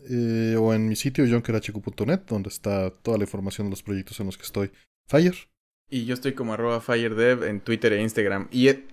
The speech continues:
Speaker 2: esto fue Vida entre Bits. Este, muchísimas gracias a todos por escucharnos si llegaron hasta acá. Eh, recuerden que el intro, eh, musical lo hizo Brian Cubría.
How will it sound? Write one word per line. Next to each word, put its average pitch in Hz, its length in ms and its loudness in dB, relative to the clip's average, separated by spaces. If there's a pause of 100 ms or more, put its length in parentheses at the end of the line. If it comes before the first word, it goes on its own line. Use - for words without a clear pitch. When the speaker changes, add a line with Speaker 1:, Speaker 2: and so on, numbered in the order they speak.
Speaker 2:
esto 123 240 0
fue 123 220 6
Vida 120 180 4
entre 104 240 2
Bits. 160 280 -2
Este, 98 480 -4
muchísimas 107 640 0
gracias 113 380 2
a 101 60 -6
todos 110 280 0
por 101 200 -2
escucharnos 107 720 -4
si - 120 -10
llegaron 101 300 0
hasta 101 200 -6
acá. 127 400 2
Eh, 98 340 -6
recuerden 120 540 2
que 98 380 -2 (220)
el 104 220 -4
intro, 120 760 2 (100)
eh, 107 140 -14 (260)
musical 117 560 2
lo 110 120 4
hizo 110 280 0
Brian 107 680 -2
Cubría. 123 600 -2